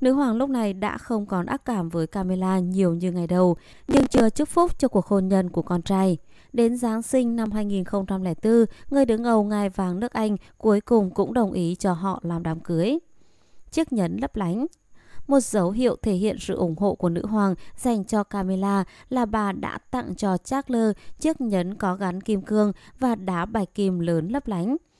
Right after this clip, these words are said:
Thái tử đã dùng nó để cầu hôn Camilla, với giá trị ước tính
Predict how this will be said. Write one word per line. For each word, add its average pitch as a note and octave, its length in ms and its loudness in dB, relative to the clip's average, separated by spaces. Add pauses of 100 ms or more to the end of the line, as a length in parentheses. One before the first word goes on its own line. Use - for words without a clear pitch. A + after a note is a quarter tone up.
(220)
Thái A#3+ 140 -2
tử B3 240 2
đã - 240 -8
dùng A3 340 0
nó F3 200 0
để A3 180 -2
cầu F3+ 180 -2
hôn F#3 240 0
Camilla, F3+ 580 0 (400)
với F3+ 260 4
giá F3 240 -4
trị A3 220 -4
ước - 240 -4
tính G#3 240 0